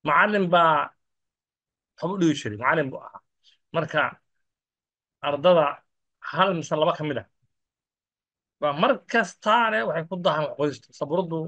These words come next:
wax saarayaa, xisaab iyo wax buu qorayaa. Way ku daahaan. Hadhow tini waxay qoreen, maba la akhrin karo.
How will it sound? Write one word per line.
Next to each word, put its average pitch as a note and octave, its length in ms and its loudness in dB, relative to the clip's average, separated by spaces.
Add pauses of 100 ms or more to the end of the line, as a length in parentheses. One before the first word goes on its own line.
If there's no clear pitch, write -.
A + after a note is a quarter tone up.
(140)
wax - 160 -20
saarayaa, D#3+ 520 2 (220)
xisaab D#3 400 -4
iyo D3 120 -8
wax C3 80 -10
buu D#3+ 120 -10
qorayaa. D#3+ 400 0 (3750)
Way D3+ 100 -2
ku D#3 140 -6
daahaan. B2 340 -6 (1500)
Hadhow F#3 300 0
tini E3+ 220 -4
waxay D#3+ 260 0
qoreen, D3+ 220 2
maba F3+ 180 4
la D#3+ 80 0
akhrin B2+ 200 -8
karo. - 140 -12